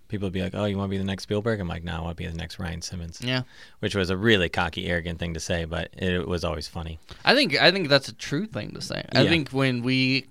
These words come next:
Speaker 2: I mean, when we say we wanna be Spielberg, we put a limit to who we are.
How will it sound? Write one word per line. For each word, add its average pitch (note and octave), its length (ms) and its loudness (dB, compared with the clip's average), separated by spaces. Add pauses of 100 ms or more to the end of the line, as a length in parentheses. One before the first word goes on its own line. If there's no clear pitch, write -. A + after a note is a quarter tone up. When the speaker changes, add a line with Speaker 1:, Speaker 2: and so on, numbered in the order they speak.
(180)
Speaker 2:
I C3 100 0
mean, A#2 380 -2 (2250)
when C#3+ 200 2
we C#3+ 160 4
say D3+ 300 6
we D3 80 4
wanna C3 220 4
be A#2+ 80 0
Spielberg, A#2 540 2
we A#2 120 -2
put B2+ 360 2
a A2+ 80 2
limit A#2 440 -2
to A#2 120 -4
who A#2 140 -4
we A2+ 180 -4
are. E2+ 320 -8